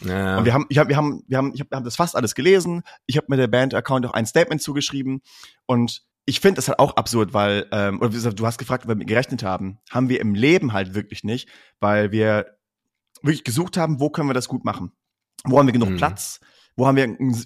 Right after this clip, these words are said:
Speaker 3: verlässlichen Kontakt? Und wo können, kann ich sicherstellen, ich komme ja auch aus dem Klimagerechtigkeitsaktivismus äh, und Tierrechtsaktivismus und so, das,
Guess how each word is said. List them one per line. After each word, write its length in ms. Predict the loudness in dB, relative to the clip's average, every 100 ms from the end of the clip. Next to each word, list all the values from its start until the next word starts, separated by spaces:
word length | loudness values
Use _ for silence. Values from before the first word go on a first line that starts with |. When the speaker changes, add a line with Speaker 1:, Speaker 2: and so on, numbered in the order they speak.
| -4
Speaker 3:
verlässlichen 480 | 0 0 0 -2 -4
Kontakt? 680 | -4 -2 -4 -6 -10 -14 -6
Und 120 | -2
wo 140 | 0 0
können, 280 | 0 -2
kann 140 | -4 -4
ich 120 | -4
sicherstellen, 460 | -4 -4 -2 -2 -2
ich 160 | -4
komme 180 | -2 2
ja 140 | 2
auch 200 | 2 -2
aus 180 | -4 -10
dem 160 | -12 -14 -6
Klimagerechtigkeitsaktivismus 1900 | -2 0 0 -4 -6 -10 -4 -2 -2 -6 -8 -8 -10 -10 -6 -6 -2 -4 -4
äh, 40 | -12 -20 -12 -2
und 280 | 0 0 -2
Tierrechtsaktivismus 880 | 2 2 0 -6 -4 -4 -2 -4 -4
und 60 | -2
so, 280 | 0 0
das, 380 | -2 -6 -8 -12